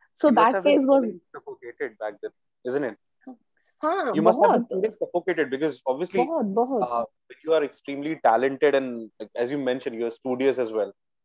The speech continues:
Speaker 2: तो
Speaker 1: Yep।
Speaker 2: आपका मन करता है कई बार कि, like, आप जो करना चाहते हो, to broaden your horizon, वो करो। और
Speaker 1: Yeah, no,
Speaker 2: वहाँ पे भी कोई
Speaker 1: वो
Speaker 2: अगर आपको,
Speaker 1: मुश्किल
Speaker 2: मतलब,
Speaker 1: है।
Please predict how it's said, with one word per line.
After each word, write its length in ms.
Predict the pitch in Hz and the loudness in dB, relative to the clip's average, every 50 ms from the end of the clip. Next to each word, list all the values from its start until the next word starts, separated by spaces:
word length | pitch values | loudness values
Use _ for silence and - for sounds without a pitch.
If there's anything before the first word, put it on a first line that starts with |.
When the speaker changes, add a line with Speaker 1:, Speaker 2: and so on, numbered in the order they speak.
| _ _ _ _ - | _ _ _ _ -4
Speaker 2:
तो 100 | 131 135 135 131 123 - | 0 2 2 2 0 -2
Speaker 1:
Yep। 160 | 107 107 - _ _ _ _ _ _ _ _ _ _ _ - 135 | -8 -12 -14 _ _ _ _ _ _ _ _ _ _ _ 4 4
Speaker 2:
आपका 280 | 156 - - - 240 | 4 4 8 6 6
मन 220 | 214 196 214 247 233 | 6 6 4 4 8
करता 280 | 226 196 170 - 226 | 6 6 8 8 6
है 60 | 202 | 6
कई 180 | 180 175 165 165 | 6 6 2 4
बार 180 | 156 147 139 131 | 6 4 4 4
कि, 100 | 131 143 | 4 2
like, 140 | 160 151 - _ - - | 2 2 2 _ -2 0
आप 220 | 123 135 156 151 151 | 4 4 4 4 2
जो 100 | 180 175 | 0 2
करना 260 | 160 165 160 175 175 | 2 2 2 2 -2
चाहते 320 | 165 170 147 143 - - 165 | 0 0 0 0 0 -2 -2
हो, 240 | 165 165 165 156 - - | 0 0 -2 -4 -6 -10
to 60 | 143 | -6
broaden 400 | 127 127 123 131 143 147 156 147 | 0 2 2 2 2 -2 -6 -6
your 120 | 147 135 139 | -8 -6 -4
horizon, 460 | 127 120 123 127 127 147 147 143 135 | -4 -4 -4 -4 -4 -6 -8 -6 -6
वो 120 | 135 135 | -8 -8
करो। 380 | 117 _ - 120 117 107 95 - _ - 220 214 | -8 _ -4 -4 -2 -4 -6 -8 _ -10 -4 -2
और 120 | 202 - | -2 -2
Speaker 1:
Yeah, 240 | 233 - 196 202 208 | -2 -4 -8 -6 -4
no, 160 | 220 226 196 | 0 0 0
Speaker 2:
वहाँ 160 | 156 208 - - | 0 -2 -4 -4
पे 60 | 165 | -2
भी 120 | 165 175 | -4 -2
कोई 140 | 165 175 175 | 0 2 4
Speaker 1:
वो 60 | 175 | 6
Speaker 2:
अगर 140 | - 339 339 | 8 8 8
आपको, 100 | - 311 | 8 6
Speaker 1:
मुश्किल 380 | 330 330 339 311 466 440 339 269 | 4 4 2 0 2 2 4 6
Speaker 2:
मतलब, 160 | 220 196 190 | 6 4 4
Speaker 1:
है। 220 | 170 156 - - | 2 0 0 -4